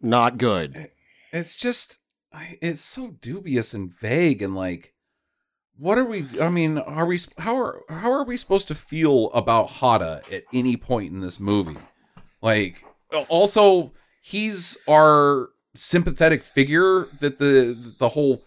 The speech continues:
Speaker 2: thirty-minute plot of this film is based around. Are we, are we supposed to be like, "Yes, he's
Speaker 1: There's
Speaker 2: a piece of shit, but you should also still empathize with somebody that ex-, has to go through such an awful experience"?
Speaker 1: Again, there's so much going on with this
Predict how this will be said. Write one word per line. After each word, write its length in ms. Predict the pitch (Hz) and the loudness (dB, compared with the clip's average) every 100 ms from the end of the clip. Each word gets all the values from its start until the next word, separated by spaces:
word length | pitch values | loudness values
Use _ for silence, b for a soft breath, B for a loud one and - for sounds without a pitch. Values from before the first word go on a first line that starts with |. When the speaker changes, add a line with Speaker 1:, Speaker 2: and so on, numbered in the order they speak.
| _ _ | _ _
Speaker 2:
thirty-minute 680 | - 143 143 147 139 127 - | 0 4 4 4 4 4 0
plot 320 | - 120 127 | -2 2 4
of 80 | 135 | 2
this 160 | 143 - | -2 -4
film 400 | 143 135 139 120 | 0 2 2 0
is 160 | 104 | -4
based 380 | - 113 151 - | -2 0 0 -2
around. 520 | 160 160 165 165 160 | 0 2 2 0 -2
Are 200 | - 123 | -2 0
we, 320 | 127 123 117 - _ _ | 0 -4 -8 -16 _ _
are 140 | 120 127 | 0 0
we 120 | 127 | 0
supposed 380 | - 151 170 - | -2 0 0 0
to 60 | 151 | -2
be 100 | 165 | 2
like, 240 | 156 143 156 | 2 2 2
"Yes, 220 | 156 - | 2 2
he's 120 | - | 2
Speaker 1:
There's 240 | 277 277 | 4 4
Speaker 2:
a 20 | 170 | 0
piece 160 | - | -4
of 60 | 131 | -6
shit, 280 | - 156 175 | 0 -2 2
but 200 | 135 104 b b b | -2 -2 b b b
you 120 | 135 | -2
should 200 | 131 143 | 0 2
also 300 | 131 143 151 | 4 2 -2
still 300 | 135 139 123 | -2 0 0
empathize 640 | 107 127 165 139 147 160 156 | 0 0 0 4 4 2 0
with 120 | 156 | -4
somebody 420 | - 156 160 160 | 0 0 2 2
that 200 | 139 135 | 2 0
ex-, 200 | 135 131 | -2 -6
has 240 | 135 135 135 | -6 -4 -4
to 120 | 135 | -6
go 200 | 120 123 | -2 -2
through 240 | 139 147 139 | -2 -4 -2
such 220 | 135 127 | -2 -4
an 160 | 113 101 | -6 -8
awful 640 | 98 92 - 139 127 113 - _ - | -8 -10 -8 -6 -4 -6 -10 _ -12
experience"? 760 | 123 - 117 165 294 277 - _ _ _ _ _ _ _ - | -10 -10 -10 -6 -6 -8 -16 _ _ _ _ _ _ _ -2
Speaker 1:
Again, 760 | 226 170 247 339 339 262 190 170 | 0 2 4 8 8 6 2 0
there's 240 | 202 220 208 | 4 4 2
so 320 | - 262 277 | 2 4 6
much 320 | 269 254 - | 6 4 0
going 340 | 254 247 233 | 4 6 6
on 240 | 233 269 339 | 6 8 8
with 200 | 226 - | 6 4
this 200 | 190 | 2